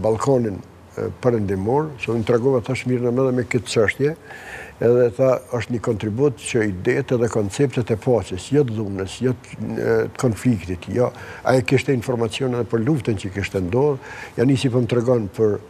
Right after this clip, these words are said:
vujtjet e shqiptarëve, tha, Unë i kom dëgju këto dhe jam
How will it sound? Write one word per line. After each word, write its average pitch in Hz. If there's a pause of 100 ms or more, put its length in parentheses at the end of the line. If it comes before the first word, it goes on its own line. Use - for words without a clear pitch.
(420)
vujtjet 123
e 101
shqiptarëve, 127
tha, 127
Unë 139
i 120
kom 120
dëgju 117
këto 120
dhe 117
jam 117